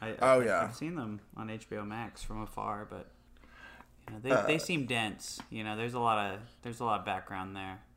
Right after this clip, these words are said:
Speaker 2: There is. <laughs>
Speaker 1: <laughs>
Speaker 2: There definitely is. I was a little confused in this one, but it was still, like, entertaining, you know. It's, but yeah, Criterion Collection has the entire Showa era of Godzilla films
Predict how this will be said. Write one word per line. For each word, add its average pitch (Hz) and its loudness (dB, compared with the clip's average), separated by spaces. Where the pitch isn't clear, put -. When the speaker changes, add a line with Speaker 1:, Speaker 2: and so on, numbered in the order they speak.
Speaker 2:
There 175 8
is. 135 10
<laughs> - -
Speaker 1:
<laughs> 139 10
Speaker 2:
There 151 10
definitely 135 8
is. 117 2
I 123 12
was 131 8
a 127 4
little 139 6
confused 117 2
in 110 2
this 107 2
one, 107 4
but 107 2
it 113 2
was 120 -2
still, 110 4
like, 113 0
entertaining, 101 4
you 101 2
know. 104 2
It's, - -6
but 107 2
yeah, 143 10
Criterion 151 10
Collection 110 8
has 107 4
the 123 0
entire 104 8
Showa 104 8
era - 4
of - 2
Godzilla - 0
films - -6